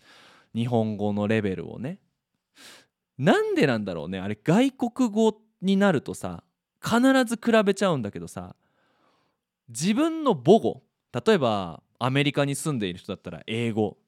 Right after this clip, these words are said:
中国に住んでいる人だったら中国語、友達とその言語のレベルって比べたことある？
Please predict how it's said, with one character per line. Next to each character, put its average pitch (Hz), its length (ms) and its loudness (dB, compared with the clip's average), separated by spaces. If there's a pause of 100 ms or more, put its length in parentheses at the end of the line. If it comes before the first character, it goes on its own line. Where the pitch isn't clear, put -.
(120)
中 196 200 0
国 123 300 2
に 95 60 -8
住 107 180 -10
ん 101 40 -8
で 87 80 -6
い 80 40 -6
る 92 60 -12
人 - 120 -16
だ - 80 -14
っ - 20 -16
た - 0 -
ら - 40 -20
中 127 260 0
国 117 140 0 (140)
語、 98 220 -6 (840)
友 254 280 2
達 285 260 -2
と 240 140 -4 (1300)
そ - 200 -2
の 196 80 2
言 247 340 0
語 269 120 4
の 113 120 0
レ 110 120 2
ベ 110 140 0
ル 110 40 -4
っ 110 40 -6
て - 120 -18
比 - 240 -4 (140)
べ 359 100 0
た 349 140 -4
こ 359 120 -2
と - 220 -8
あ - 180 0
る？ - 220 -2